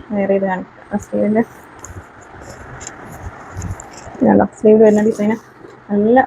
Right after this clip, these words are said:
ഭംഗിയുള്ള ഡിസൈൻ ആണ്. ഫുൾ ചെറിയൊരു സീക്വൻസ് വർക്കും ത്രെഡ് വർക്കും ആണ് ഇതിൽ കൊടുത്തിട്ടുള്ളത്.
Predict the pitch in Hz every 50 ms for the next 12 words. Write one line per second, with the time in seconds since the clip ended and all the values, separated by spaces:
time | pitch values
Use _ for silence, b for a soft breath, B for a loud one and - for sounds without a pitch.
0 | - 214 220 226 226 233 220 220 226 - 233 233 226 214 240 311 440 - - -
1 | - - - - - - - - - - - - - - - - - 269 277 294
2 | 302 302 - 247 285 254 269 254 269 294 277 254 254 247 226 214 226 240 233 -
3 | 233 220 262 349 480 - - - - - - - - - - 226 226 220 202 233
4 | 233 233 233 240 226 220 214 208 208 208 196 - 202 - 190 185 185 240